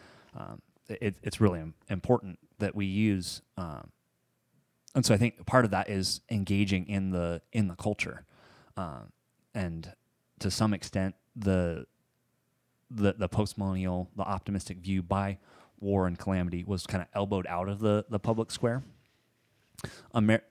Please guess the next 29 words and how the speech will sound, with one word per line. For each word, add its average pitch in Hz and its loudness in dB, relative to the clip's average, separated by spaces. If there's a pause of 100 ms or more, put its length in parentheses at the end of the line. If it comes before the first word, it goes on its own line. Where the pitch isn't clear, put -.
(140)
this 113 0
is, 110 -2
this 113 4
is 95 0
one 92 2
of 87 0
the, 85 -2
the 92 -4
funny 92 -2 (440)
things 92 -2
that 87 -6
I, 101 -6
I 107 2
think, 101 0 (360)
um, 85 -6
historic 101 2
theology 90 -2
is 87 -6
actually 98 -4
really 92 0
important, 95 -4 (380)
um, 67 -10
that, 95 -6
that 101 0
a 92 2
lot 95 2
of 92 -6
people 95 0
are 87 0